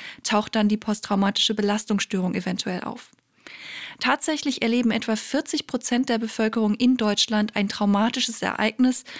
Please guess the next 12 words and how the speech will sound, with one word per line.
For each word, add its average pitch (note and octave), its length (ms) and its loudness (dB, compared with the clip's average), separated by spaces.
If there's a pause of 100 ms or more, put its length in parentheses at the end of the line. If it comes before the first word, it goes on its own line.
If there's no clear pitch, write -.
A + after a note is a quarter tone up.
(100)
bei G#3+ 120 0
dem A3 180 4
sie G#3 160 0
sehr G#3 360 -2
starke A3 500 0
Angst, B3+ 420 2 (200)
Entsetzen A3 760 2 (220)
oder A3 220 2
ein G#3+ 220 4
massives A#3 600 2
Bedrohungsgefühl G#3+ 1080 2
haben. F3+ 400 -6